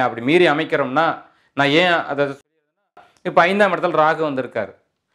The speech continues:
ஐந்தாம் இடத்துல ராகு இருக்கிற போது, இப்ப கல்யாணம் பண்ணியிருக்கிறாங்க, குரு பலன் இல்லாத போது கல்யாணம் பண்றாங்கன்னா,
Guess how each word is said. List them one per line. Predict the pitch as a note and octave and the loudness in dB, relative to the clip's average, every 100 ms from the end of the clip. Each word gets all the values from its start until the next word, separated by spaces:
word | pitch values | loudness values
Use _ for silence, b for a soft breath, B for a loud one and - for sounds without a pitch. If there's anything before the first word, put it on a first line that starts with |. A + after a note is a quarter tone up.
| _ | _
ஐந்தாம் | B2+ E3+ F3 | -2 2 2
இடத்துல | D#3 D#3 C#3+ | 2 0 2
ராகு | D3+ D#3 | 2 2
இருக்கிற | D3 C#3+ C#3+ | -2 0 0
போது, | C3+ E3+ F#3 | 0 0 -2
இப்ப | D#3 | -2
கல்யாணம் | D#3 D#3 E3+ E3 | 0 2 2 0
பண்ணியிருக்கிறாங்க, | D#3 D#3 D#3 D3 | -2 0 0 0
குரு | C#3 D#3+ | -2 0
பலன் | D#3 D3+ D3 | 0 0 0
இல்லாத | D3 C#3+ | 0 2
போது | D#3+ D3+ | 0 0
கல்யாணம் | D#3 D#3+ C#3+ | 0 0 -2
பண்றாங்கன்னா, | C3+ C#3 C3+ D3 | -2 0 0 -2